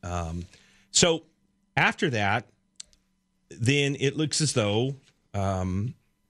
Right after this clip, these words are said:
this Austin Lee Edwards and the girl took off,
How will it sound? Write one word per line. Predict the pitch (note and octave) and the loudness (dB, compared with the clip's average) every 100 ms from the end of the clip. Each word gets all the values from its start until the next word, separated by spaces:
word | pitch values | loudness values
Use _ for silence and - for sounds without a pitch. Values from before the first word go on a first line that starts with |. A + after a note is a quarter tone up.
| _ _ _ _ - | _ _ _ _ 0
this | B2+ A2+ - - _ _ _ _ - | 0 0 -4 -8 _ _ _ _ -4
Austin | B2 C#3+ - C#3 | 0 0 0 -2
Lee | B2 B2 | 0 0
Edwards | C3+ E3+ A2+ F#2 F#2 A2+ | 0 -2 -2 -2 0 0
and | G2 | 0
the | |
girl | F2 B2 E3 | 0 0 0
took | B2 A#2+ A2+ | -2 -4 0
off, | C3 F#3+ F2 - | 2 2 -2 -12